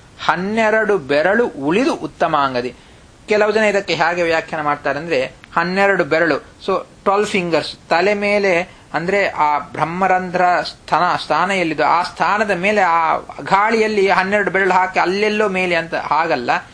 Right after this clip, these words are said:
ನಮ್ಮ ಶರೀರದ ಒಳಗೆ ಅಂದ್ರೆ it is not up in the air ಅಲ್ಲ,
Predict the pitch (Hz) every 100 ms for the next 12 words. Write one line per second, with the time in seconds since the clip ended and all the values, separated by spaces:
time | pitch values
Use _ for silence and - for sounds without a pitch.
0 | - - 127 143 160 160 151 139 139 151
1 | 151 139 131 107 113 170 196 160 - -
2 | - - 131 147 208 269 - - 147 151
3 | 139 147 165 208 - - - 170 - 220
4 | 190 139 175 185 131